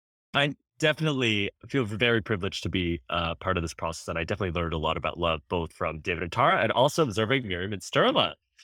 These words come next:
You know, I think it's really, that sense of warmth is not something that we could have fabricated. And I think the incredible sense of commitment and, and work that is, uh, innately a part of that concept of love for these two couples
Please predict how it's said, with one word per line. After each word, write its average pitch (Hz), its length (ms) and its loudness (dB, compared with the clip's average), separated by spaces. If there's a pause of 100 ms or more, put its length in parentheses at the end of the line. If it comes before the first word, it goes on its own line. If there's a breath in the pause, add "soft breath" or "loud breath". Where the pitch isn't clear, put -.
You 113 180 0
know, 104 140 4
I 120 80 4
think 139 160 2
it's 131 180 -2
really, 113 600 4
that 113 180 0
sense 120 240 0
of 87 120 0
warmth 95 380 0
is 87 160 4
not 92 240 0
something 87 400 -2
that 82 140 -4
we 90 140 -2
could 85 240 -2
have 80 240 -2
fabricated. 95 800 0 (400)
And 87 160 -2
I 87 120 0
think 90 260 -4 (160)
the 87 420 2
incredible 107 800 0
sense 101 280 -4
of 90 100 -4
commitment 110 580 -2
and, 87 320 -4
and 85 240 -6 (640)
work 117 500 0 (640)
that 101 240 2
is, 95 520 2
uh, 87 180 -2 (100)
innately 120 400 4
a 95 60 0
part 107 160 0
of 98 60 0
that 90 120 -2
concept 95 360 -4
of 82 140 -4
love 80 260 0
for - 100 -8
these 85 200 -6
two - 160 -6
couples - 480 -10